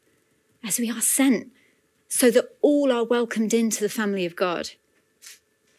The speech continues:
Do I have that perspective? Do I lean in and listen to the Holy Spirit, expectant and anticipating that what he talks to me about, what he speaks to me about, isn't only for me or about me,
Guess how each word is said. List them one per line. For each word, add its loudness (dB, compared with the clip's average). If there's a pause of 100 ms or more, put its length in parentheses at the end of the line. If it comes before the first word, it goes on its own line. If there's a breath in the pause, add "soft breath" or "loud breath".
(300)
Do 4
I 4
have 0
that -4
perspective? -2 (280 loud breath)
Do 4
I 6
lean 6
in 0 (220 loud breath)
and 2
listen 4
to -4
the 2
Holy 2
Spirit, 4
expectant 0
and -2
anticipating 0 (240 loud breath)
that 4
what 4
he 0 (300)
talks 0
to 2
me 4
about, 2
what 4
he 0
speaks 2
to 2
me 4
about, 2
isn't 4
only 4
for 2
me 0
or -2
about 0
me, -4